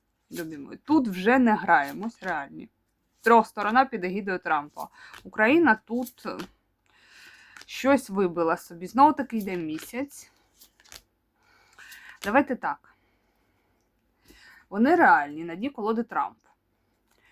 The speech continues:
Але відлюдник іде. Майте на увазі, що вони якби реальні, але на практиці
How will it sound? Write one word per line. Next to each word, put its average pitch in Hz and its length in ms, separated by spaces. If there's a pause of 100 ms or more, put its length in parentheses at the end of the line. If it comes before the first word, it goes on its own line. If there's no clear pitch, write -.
(240)
Але 226 200
відлюдник 214 560
іде. 127 220 (1400)
Майте 311 320
на 294 200
увазі, 202 540
що - 280
вони 247 260
якби 185 320
реальні, 165 580
але 202 420 (480)
на 170 80
практиці 220 800